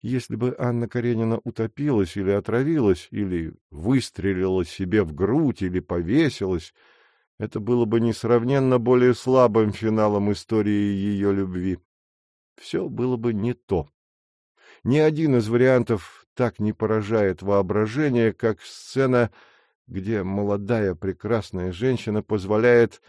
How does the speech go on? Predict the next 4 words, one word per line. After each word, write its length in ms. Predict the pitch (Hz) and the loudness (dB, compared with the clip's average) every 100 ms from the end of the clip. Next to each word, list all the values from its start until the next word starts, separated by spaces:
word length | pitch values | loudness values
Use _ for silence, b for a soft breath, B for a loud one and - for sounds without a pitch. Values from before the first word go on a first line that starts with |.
| b b - | b b -2
многотонной 1080 | 104 127 123 123 - 143 139 131 123 120 110 | 2 4 6 4 4 4 6 6 6 4 2
громадине 1000 | 92 104 120 113 120 113 113 113 113 107 | 0 2 2 2 2 2 2 2 2 2
раздавить 840 | 110 107 80 98 110 98 101 80 | 2 0 0 2 2 0 -4 -6
себя. 520 | - 92 90 76 69 | -10 -8 -6 -6 -8